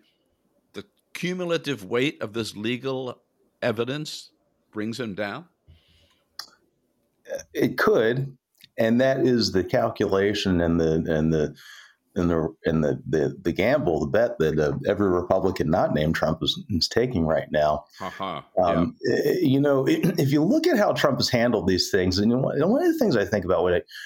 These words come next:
Speaker 2: I look at how the, the Republicans have been responding to him,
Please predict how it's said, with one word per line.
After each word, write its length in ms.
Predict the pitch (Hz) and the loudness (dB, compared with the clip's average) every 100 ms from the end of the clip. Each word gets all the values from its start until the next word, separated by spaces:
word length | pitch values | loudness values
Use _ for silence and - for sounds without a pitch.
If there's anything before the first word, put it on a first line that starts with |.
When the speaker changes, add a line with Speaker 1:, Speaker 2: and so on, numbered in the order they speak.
| - - | -8 -2
Speaker 2:
I 40 | |
look 160 | 104 107 | 0 2
at 80 | 92 | 2
how 100 | 95 | 2
the, 240 | 90 82 - | 2 0 0
the 240 | 95 92 | 0 2
Republicans 520 | 92 90 101 95 87 - | 0 0 -2 -2 -4 -4
have 100 | 80 | -2
been 140 | 80 | -2
responding 580 | 73 - 87 98 87 80 | -2 -2 0 0 0 -2
to 80 | - | -6
him, 260 | 76 76 | -10 -10